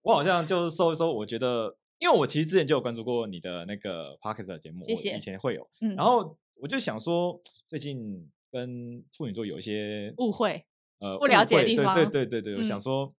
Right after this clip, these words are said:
Speaker 1: 那既然他是处女座的话，我想说，好，我就直接 email 去他的那个信箱问看看他。
Speaker 2: 谁给你 email 啊？
Speaker 1: 我记得是
Speaker 2: 你在那边乱讲。
Speaker 1: <laughs> 我记得是
Speaker 2: 就I G啊。<laughs>
Speaker 1: email 好
Speaker 2: 他 email，想要讲得很正式，以为自己有经纪人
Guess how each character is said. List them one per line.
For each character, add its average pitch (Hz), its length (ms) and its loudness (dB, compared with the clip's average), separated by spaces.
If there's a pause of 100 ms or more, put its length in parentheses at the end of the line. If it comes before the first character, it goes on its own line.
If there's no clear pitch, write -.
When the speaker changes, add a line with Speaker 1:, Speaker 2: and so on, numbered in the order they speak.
(400)
Speaker 1:
那 151 100 -6
既 156 120 -6
然 107 200 -4
他 117 180 0
是 120 220 -6
处 110 140 -10
女 92 40 -10
座 90 120 -6
的 95 60 -6
话， 90 360 -6
我 87 80 -18
想 85 160 -20
说， 95 260 -10
好， 85 140 -14
我 80 100 -14
就 110 80 -6
直 107 140 -14
接 117 220 0
email 131 320 -4
去 - 120 -10
他 110 180 -4
的 98 40 -6
那 104 80 -10
个 104 160 -10
信 104 160 -10
箱 104 100 -6
问 107 120 -12
看 104 100 0
看 - 80 10
他。 359 80 8
Speaker 2:
谁 466 100 6
给 427 60 4
你 - 60 0
email 440 580 12
啊？ 311 320 12
Speaker 1:
我 285 140 12
记 - 40 8
得 - 40 10
是 494 60 12
Speaker 2:
你 - 40 12
在 571 80 12
那 659 60 10
边 508 120 10
乱 - 80 6 (400)
讲。 302 300 10
Speaker 1:
<laughs> 156 80 6
我 226 160 10
记 285 80 6
得 302 40 8
是 640 100 10
Speaker 2:
就 466 80 12
I 494 260 10
G - 80 0
啊。 587 320 10 (320)
<laughs> - 180 2 (1600)
Speaker 1:
email 370 220 10
好 349 100 12
Speaker 2:
他 659 80 12
email， 494 160 12
想 - 240 2
要 605 120 12 (120)
讲 466 140 12
得 440 100 8
很 480 40 8 (120)
正 - 40 -4 (200)
式， - 160 -6
以 508 100 10
为 - 60 12
自 - 80 2
己 605 120 6
有 415 80 12
经 392 120 -6 (240)
纪 - 60 -4 (300)
人 349 40 12